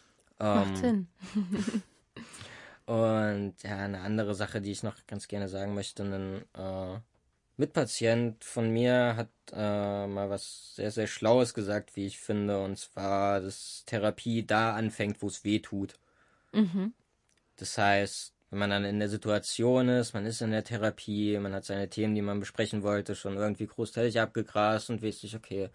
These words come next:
Speaker 2: worüber soll ich denn jetzt noch sprechen? Ich weiß es nicht. Dann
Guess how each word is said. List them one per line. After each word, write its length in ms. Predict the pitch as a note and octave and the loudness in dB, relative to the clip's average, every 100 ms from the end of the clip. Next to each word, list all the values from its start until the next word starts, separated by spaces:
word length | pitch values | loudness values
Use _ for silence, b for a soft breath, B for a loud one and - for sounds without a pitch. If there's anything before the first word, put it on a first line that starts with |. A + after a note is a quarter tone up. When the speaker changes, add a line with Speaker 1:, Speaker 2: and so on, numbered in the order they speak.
| B B B B | B B B B
Speaker 2:
worüber 380 | C#3+ D3 C#3+ B2 | 2 6 6 6
soll 140 | A2 | 6
ich 100 | A2 | 2
denn 80 | A2 | 2
jetzt 200 | G2+ - | -4 -4
noch 100 | G2+ | -8
sprechen? 440 | - - F#2 - A2+ | -10 -12 -10 -2 -2
Ich 220 | A#2+ - | -2 -4
weiß 200 | F#2 - | -8 -6
es 140 | F2 | -10
nicht. 280 | - F2+ - b b b b | -10 -10 -12 b b b b
Dann 440 | - G2 G2 F#2 | -2 0 0 -4